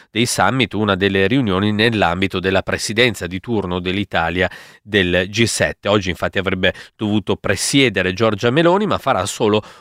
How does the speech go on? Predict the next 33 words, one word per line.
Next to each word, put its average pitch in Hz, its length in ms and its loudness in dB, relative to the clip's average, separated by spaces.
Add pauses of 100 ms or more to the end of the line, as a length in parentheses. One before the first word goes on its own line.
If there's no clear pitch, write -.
un 123 380 0
collegamento 117 840 0
video. 101 440 0 (240)
Il 113 300 0
motivo 101 540 -4
non 95 200 -8
si - 120 -6
sa, 143 220 2
non 104 160 -4
è 82 60 -8
stato 98 280 -6
comunicato. 110 680 0 (320)
Si - 160 -4
potrebbe 135 340 2
pensare 120 560 2 (200)
all'imbarazzo 107 680 2
per 107 160 -2
il 101 160 -6
caso 117 460 0
San 117 280 -2
Giuliano. 113 600 0
Sarebbe 107 360 -4
stata 101 500 0
infatti 117 280 -4
questa 113 360 -4
la 101 120 2
sua 101 180 -4
prima 110 260 -2
uscita 117 420 -2
pubblica 113 560 0 (220)
dopo 127 320 2
l'esplosione 98 840 -4
della 101 400 2